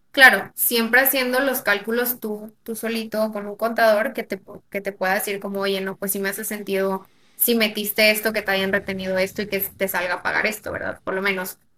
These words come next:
Pero, eh, es muy sencillo con toda la información que ya nos dan las casas de bolsa. Y puse este ejemplo, pero en realidad en todas funciona o debe de funcionar igual porque es su obligación. De hecho, esta información se timbra, o sea,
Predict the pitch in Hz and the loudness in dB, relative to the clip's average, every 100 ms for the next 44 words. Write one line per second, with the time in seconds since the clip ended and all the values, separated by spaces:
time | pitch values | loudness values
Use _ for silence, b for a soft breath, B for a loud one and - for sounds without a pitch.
0 | - - _ - 254 247 262 311 - _ | -20 -20 _ 2 6 8 6 2 -6 _
1 | - 226 214 208 - 233 240 262 277 277 | -4 0 0 0 2 2 4 6 4 4
2 | 269 233 240 226 240 240 220 214 202 202 | 0 0 0 2 2 0 -2 2 2 2
3 | 214 208 190 190 190 196 196 190 196 202 | -2 -2 -2 -2 -4 -4 0 0 0 -2
4 | 196 190 185 - 196 208 214 254 277 - | -2 -2 -4 -6 -6 -4 0 0 0 -2
5 | - 247 254 247 269 285 320 302 294 311 | -4 -6 -4 0 2 2 0 0 0 2
6 | 320 294 247 214 208 196 196 214 233 247 | 2 2 2 2 4 2 2 0 -2 -2
7 | 247 247 220 196 196 208 - 214 202 214 | -2 -6 -4 -4 -2 -4 -4 -6 -2 0
8 | 285 320 262 240 202 196 196 202 190 196 | 2 0 -4 -6 -4 -2 -2 0 0 0
9 | 214 214 190 - 208 202 - 247 220 202 | -6 -4 -8 -6 -4 -2 0 2 2 0
10 | 175 170 - - - 214 202 220 220 220 | -4 -6 -10 -12 -2 -2 0 0 0 0
11 | 226 226 220 202 196 190 196 190 247 202 | -4 -4 -4 -4 -4 -6 -6 -4 -4 -2
12 | 185 - - 185 180 | -4 -6 0 0 0